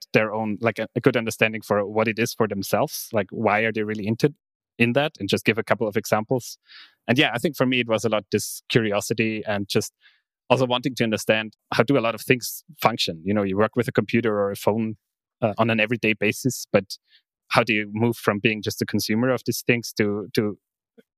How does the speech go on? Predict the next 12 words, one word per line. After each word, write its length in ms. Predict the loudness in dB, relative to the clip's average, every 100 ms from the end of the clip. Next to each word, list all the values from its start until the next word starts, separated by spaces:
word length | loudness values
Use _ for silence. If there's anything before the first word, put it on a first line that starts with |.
| _
a, 120 | -2 0
a 40 |
little 200 | 2 2
bit 120 | 2 0
a 60 |
creator, 460 | 2 2 2 0 0
or 100 | 0
at 160 | 2
least, 240 | 2 0 -6 _ -2
you 60 | 0
know, 180 | 0 -4 _ _ 0
an 140 | 0